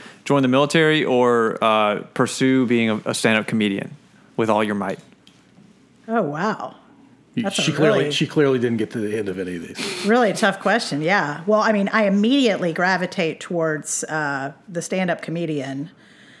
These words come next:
Speaker 2: I don't feel like I would make it in the military. I don't know. I just think it takes a really tough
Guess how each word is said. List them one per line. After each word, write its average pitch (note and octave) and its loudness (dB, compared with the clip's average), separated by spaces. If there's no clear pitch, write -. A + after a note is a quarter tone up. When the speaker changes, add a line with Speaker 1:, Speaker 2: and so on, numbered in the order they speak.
Speaker 2:
I G3+ 2
don't A#3 2
feel A3 2
like F#3+ 0
I F3+ 0
would F#3+ 0
make F3 -2
it F3 -2
in F#3 -4
the F3 -2
military. F#3 0
I F3+ -2
don't E3+ 0
know. D#3+ -2
I D#3 -2
just F#3+ -4
think E3 -4
it E3 -6
takes D#3 -4
a E3 -2
really D#3+ -2
tough D3+ -6